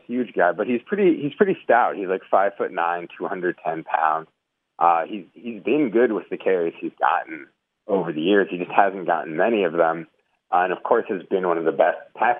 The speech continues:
catching backs in the league, really since, consistently since his rookie year, uh, looking not only at the quantity, but at his efficiency in terms of yards per catch and yards per target. And looking at who else they have on the team, it's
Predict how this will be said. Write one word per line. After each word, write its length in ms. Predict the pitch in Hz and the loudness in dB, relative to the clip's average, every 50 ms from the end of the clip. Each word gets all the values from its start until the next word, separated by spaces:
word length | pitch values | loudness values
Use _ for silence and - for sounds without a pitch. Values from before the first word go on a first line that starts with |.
| - | -4
catching 320 | - 107 95 - 104 95 90 | -4 -4 -4 -2 -4 -2 2
backs 280 | 87 78 87 87 - - | 2 2 2 0 -2 -6
in 80 | 92 | -8
the 100 | 90 87 | -6 -6
league, 320 | 85 87 104 117 113 95 80 | -6 -4 -2 -2 -2 -2 -2
really 340 | 82 123 151 151 143 117 - | 0 2 2 2 2 0 -2
since, 200 | - 101 95 95 - - - | -6 -8 -8 -8 -10 -14 -10
consistently 720 | - - - - - 123 - - - 101 80 87 90 - - | -10 -10 -8 -4 -4 -4 -4 -2 -4 -4 -2 -2 -2 -2 -2
since 160 | 95 90 85 - | -4 -6 -4 -4
his 160 | 92 87 76 | -6 -6 -2
rookie 280 | 87 90 87 - - 87 | 0 -2 -2 -2 -4 -8
year, 460 | 78 73 85 90 90 80 80 73 73 _ _ _ _ _ _ _ _ _ - - | -6 -2 0 2 2 2 2 0 -2 _ _ _ _ _ _ _ _ _ -2 0
uh, 120 | 80 78 80 | 2 2 2
looking 340 | 82 90 - - 92 87 85 | 0 -2 -4 -4 -6 -2 2
not 200 | 87 87 90 90 | 2 2 2 2
only 240 | 90 90 90 87 | -2 -4 -6 -8
at 160 | 92 95 _ - | -10 -10 _ -2
the 360 | 87 85 85 82 80 73 - - _ _ _ | 0 2 2 2 0 0 -4 -8 _ _ _
quantity, 680 | - - 151 147 147 147 135 120 101 - - 104 98 92 | -4 0 2 2 2 0 -2 -8 -12 -8 -8 -6 -6 -6
but 440 | 82 78 - 95 92 85 87 - _ _ _ _ _ _ - | -8 -8 -2 0 2 2 0 -2 _ _ _ _ _ _ -4
at 120 | 92 90 85 | -4 -2 -2
his 120 | 92 87 | -2 -2
efficiency 640 | 87 85 - - 131 123 - 101 95 - - 92 85 | -2 -4 0 0 0 0 0 -6 -6 -4 -4 -2 -2
in 100 | 82 80 | -2 0
terms 280 | - 90 85 87 82 85 | 0 0 -2 -2 -2 -2
of 100 | 78 76 | -2 2
yards 320 | 78 82 80 78 82 82 - - | 4 4 4 4 2 -2 -8 -12
per 100 | - 82 | -14 -12
catch 340 | - - - 95 95 95 - - - | -10 -4 -2 0 0 -2 -4 -10 -14
and 140 | - 80 82 | -10 -8 -6
yards 320 | 76 76 78 76 80 76 - - | -2 0 0 0 0 -4 -8 -10
per 80 | 82 78 | -10 -6
target. 540 | 78 - 80 80 82 78 76 78 76 - _ _ _ _ _ _ _ _ _ _ _ _ _ - | 0 2 2 2 2 -2 -2 -4 -4 -4 _ _ _ _ _ _ _ _ _ _ _ _ _ -2
And 380 | - 104 98 98 92 85 - - _ _ _ _ _ - | 0 0 0 0 -2 -6 -8 -12 _ _ _ _ _ 0
looking 360 | 107 120 110 - 120 117 113 | 0 2 2 2 -2 -2 -2
at 80 | 104 - - - | -2 -4 -2 0
who 160 | 131 113 92 | 2 2 4
else 220 | - 95 101 104 - - | 4 4 2 2 -2 -2
they 120 | 98 87 | 0 0
have 320 | 80 - 87 90 87 87 85 | 2 2 2 2 2 0 0
on 120 | 90 85 | -2 -4
the 80 | 85 80 - - | -4 -8 -8 -8
team, 280 | - 104 98 95 92 90 | -8 -4 -4 -2 -4 -4
it's 160 | - 92 90 | -4 -4 -6